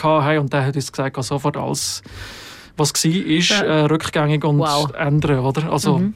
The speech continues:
Speaker 1: mhm.
Speaker 2: Also, du hast, du hast ein paar Sachen gehabt, du bist auch auf ein Leim mal, oder? Also quasi, äh, dann, äh,
Speaker 1: Meine bessere Hälfte ist
Speaker 2: ja,
Speaker 1: auf ein Leim. Mhm.
Speaker 2: gut. Du
Speaker 1: Ja.
Speaker 2: nicht.
Speaker 1: <laughs>
Speaker 2: Du nicht. Aber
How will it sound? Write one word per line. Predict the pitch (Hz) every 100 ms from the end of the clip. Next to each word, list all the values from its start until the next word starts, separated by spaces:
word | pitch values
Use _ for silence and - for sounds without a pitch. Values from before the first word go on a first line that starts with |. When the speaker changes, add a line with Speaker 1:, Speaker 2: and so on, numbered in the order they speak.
| -
Speaker 1:
mhm. | 160 135 214 220 - - - - -
Speaker 2:
Also, | 180 - - -
du | 233 190
hast, | 220 214 -
du | 208
hast | 202
ein | 196
paar | - 185 185 190 82
Sachen | - 202 208 -
gehabt, | 202 214
du | 220
bist | 208 220
auch | 196 202 208
auf | - 180
ein |
Leim | 175 190 226 262 247 233 -
mal, | 202 214 220 - 220
oder? | 254 262 - - - - - -
Also | 214 214
quasi, | 214 214 220 220 - -
äh, | 202 214
dann, | 220 214 208
äh, | 202 202 202 196 -
Speaker 1:
Meine | 156 143
bessere | 147 143 156
Hälfte | 131 147 160 147
ist |
Speaker 2:
ja, | 233
Speaker 1:
auf | 240 247 240 196
ein | 147
Leim. | 139
Mhm. | 165 226
Speaker 2:
gut. | -
Du | - 269
Speaker 1:
Ja. | 269
Speaker 2:
nicht. | 233 220 233 285 - -
Speaker 1:
<laughs> | 311 - 622 571 539 494 - -
Speaker 2:
Du | 262
nicht. | 254 277 - - -
Aber | 247 277 294